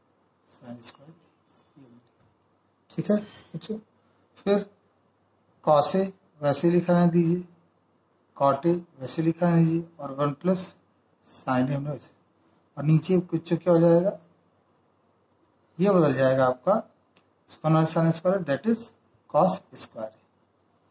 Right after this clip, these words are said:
और आप जानते हैं एक cos, एक cos ये कैंसिल हो गया। अब अगर देखिए cot को हम क्या ले सकते हैं,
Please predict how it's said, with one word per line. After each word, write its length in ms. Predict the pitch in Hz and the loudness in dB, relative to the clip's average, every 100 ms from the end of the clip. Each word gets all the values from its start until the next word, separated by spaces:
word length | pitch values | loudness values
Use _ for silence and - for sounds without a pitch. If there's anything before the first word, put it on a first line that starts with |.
| _ _ _ _ _ | _ _ _ _ _
और 80 | 147 | 2
आप 140 | 147 | 4
जानते 340 | 147 151 151 175 | 4 2 2 4
हैं 180 | 170 170 | 4 4
एक 220 | 156 156 - | 2 0 2
cos, 280 | 160 180 - - | 2 2 -2 -8
एक 160 | 143 - | -10 -2
cos 220 | 131 127 208 | -2 0 -6
ये 60 | - _ _ | -12 _ _
कैंसिल 300 | 131 127 - | -6 -6 -2
हो 420 | 220 - _ _ _ | -4 -4 _ _ _
गया। 920 | - _ _ _ _ _ _ _ 185 | -20 _ _ _ _ _ _ _ 2
अब 60 | 208 | 4
अगर 160 | 208 196 | 4 2
देखिए 280 | 196 185 208 - | 0 0 -6 0
cot 320 | 160 190 185 | 4 4 0
को 100 | - | 0
हम 140 | 190 185 | 0 0
क्या 140 | 202 | 0
ले 80 | 185 | 0
सकते 340 | - 135 _ 123 | -2 -6 _ -16
हैं, 160 | 113 | -16